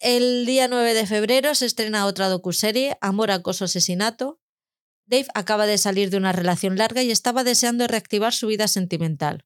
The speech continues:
Qué ganas. Así que hizo como mucha gente. Probó las citas co-, por internet. Liz y Carrie eran dos de sus contactos más prometedores.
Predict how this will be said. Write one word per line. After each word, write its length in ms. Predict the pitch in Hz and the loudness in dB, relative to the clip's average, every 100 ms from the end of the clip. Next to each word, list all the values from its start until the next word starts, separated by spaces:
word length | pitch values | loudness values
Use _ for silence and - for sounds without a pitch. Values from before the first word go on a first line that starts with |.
| _ - | _ -6
Qué 140 | 160 | -2
ganas. 420 | 156 156 143 - - - - - | -2 -2 -6 -8 -10 -20 -20 -4
Así 320 | 196 180 208 | 0 2 2
que 120 | 214 | 0
hizo 280 | 247 247 285 | 0 -2 -2
como 220 | 233 196 | -2 0
mucha 260 | 196 190 170 | -2 -2 -2
gente. 480 | 160 147 131 135 - _ _ _ _ | -2 -6 -6 -10 -12 _ _ _ _
Probó 300 | 208 202 233 | -2 0 2
las 200 | 240 208 | 2 0
citas 380 | 233 240 269 262 | 0 0 0 -2
co-, 360 | - 202 196 180 | -2 0 0 0
por 120 | 175 | 0
internet. 520 | 165 160 151 156 151 _ _ | -2 -4 -2 -2 -4 _ _
Liz 240 | 196 214 233 | -2 -2 -2
y 60 | |
Carrie 380 | 208 247 269 294 - | 0 0 0 -4 -2
eran 500 | 240 240 247 240 214 | -2 0 0 -2 0
dos 180 | 254 262 | -2 0
de 100 | 262 | -2
sus 200 | 247 - | -4 -4
contactos 500 | 220 202 220 254 220 | -4 -2 -4 -4 -2
más 160 | 208 | -2
prometedores. 760 | - 190 175 151 143 - 151 | -2 -2 -2 -2 -2 -4 -6